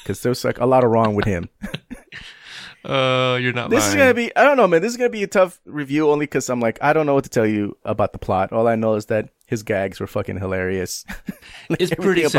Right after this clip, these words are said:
Speaker 2: simple.
Speaker 1: this guy.
Speaker 2: It's pretty
Speaker 1: Yeah.
Speaker 2: simple. They, they're gonna give you a simple plot line and then just let Jim Carrey, Jim Carrey,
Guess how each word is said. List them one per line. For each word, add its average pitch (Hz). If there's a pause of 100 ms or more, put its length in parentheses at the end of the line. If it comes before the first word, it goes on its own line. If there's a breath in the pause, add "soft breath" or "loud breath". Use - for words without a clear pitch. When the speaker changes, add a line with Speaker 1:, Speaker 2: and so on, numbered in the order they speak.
(120)
Speaker 2:
simple. -
Speaker 1:
this 87
guy. 76
Speaker 2:
It's 135
pretty 170
Speaker 1:
Yeah. 214
Speaker 2:
simple. 92
They, 123
they're 123
gonna 131
give 120
you 123
a 98
simple 135
plot 160
line 95
and 107
then 107
just 113
let 101
Jim 107
Carrey, 117
Jim 107
Carrey, -